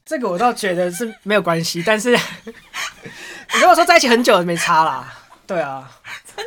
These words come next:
Speaker 2: 的哦？<laughs> 你们容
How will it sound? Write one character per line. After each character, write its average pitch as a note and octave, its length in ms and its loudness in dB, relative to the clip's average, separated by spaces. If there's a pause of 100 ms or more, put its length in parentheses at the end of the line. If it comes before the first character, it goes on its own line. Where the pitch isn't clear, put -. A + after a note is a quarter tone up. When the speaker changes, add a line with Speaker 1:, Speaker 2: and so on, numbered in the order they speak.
Speaker 2:
的 G4+ 220 -8
哦？ C4+ 100 -10
<laughs> - 1400 -20
你 F4 60 -18
们 D#4 120 -12
容 E4 120 -4